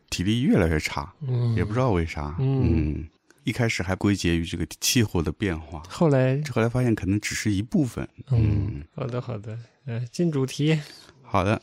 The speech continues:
Speaker 1: 主题前先跟大家汇报汇报，介绍介绍。
Speaker 2: 对，对，这个介绍就是主题嘛，主题一。
Speaker 1: 哎，哎，哎，主题一，嗯。对，我们自己的这个展览小空间，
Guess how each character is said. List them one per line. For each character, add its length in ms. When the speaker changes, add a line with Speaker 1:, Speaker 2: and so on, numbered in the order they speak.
Speaker 1:
主 160
题 160
前 320
先 800
跟 400
大 160
家 360
汇 280
报 120
汇 140
报， 320
介 180
绍 120
介 160
绍。 260
Speaker 2:
对， 200
对， 60
这 80
个 80
介 160
绍 160
就 140
是 100
主 160
题 160
嘛， 220
主 40
题 40
一。 40
Speaker 1:
哎， 280
哎， 260
哎， 80
主 200
题 280
一， 100
嗯。 380
对， 120
我 160
们 560
自 100
己 80
的 160
这 140
个 360
展 220
览 140
小 140
空 240
间， 360